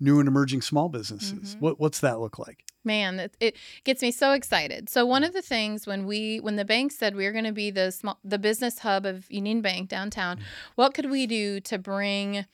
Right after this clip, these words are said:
Speaker 2: small business and excitement to this space? And so I ideated, and my husband's an entrepreneur with a marketing background, and I'm a banker, so I'm not super creative.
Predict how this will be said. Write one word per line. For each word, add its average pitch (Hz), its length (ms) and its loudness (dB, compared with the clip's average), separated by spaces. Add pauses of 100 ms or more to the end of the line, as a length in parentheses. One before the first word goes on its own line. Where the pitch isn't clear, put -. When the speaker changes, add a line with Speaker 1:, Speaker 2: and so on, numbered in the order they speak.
(260)
Speaker 2:
small 233 400 0
business 208 440 -2
and 190 120 -4
excitement 185 680 -2
to - 100 -4
this 180 200 -2
space? - 840 -6
And 214 400 2
so 233 180 2
I 214 400 4
ideated, 190 640 2
and 185 220 -4
my 180 80 0
husband's 220 400 -2
an 202 100 -2
entrepreneur 190 640 -2
with 180 320 -2
a 196 100 0
marketing 190 480 2
background, 175 720 -2
and 196 220 -4 (340)
I'm 254 120 4
a 320 80 4
banker, 247 420 4
so 254 140 -2
I'm 220 80 -2
not - 160 -4
super 208 240 -6
creative. 180 560 -2